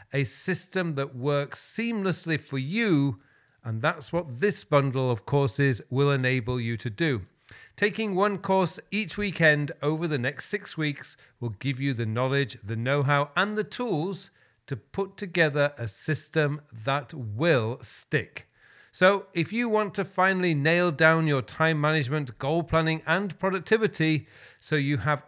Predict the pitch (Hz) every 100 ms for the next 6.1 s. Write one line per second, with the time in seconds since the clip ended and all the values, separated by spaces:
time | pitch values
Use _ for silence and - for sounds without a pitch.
0 | _ 202 220 202 156 139 131 - 127 127
1 | - 110 117 113 120 117 - 107 104 143
2 | 165 165 151 - - - _ _ _ _
3 | - - 165 165 - 175 220 165 147 139
4 | - _ _ 127 123 180 190 202 190 -
5 | 180 170 - 170 - 175 190 - 107 90
6 | -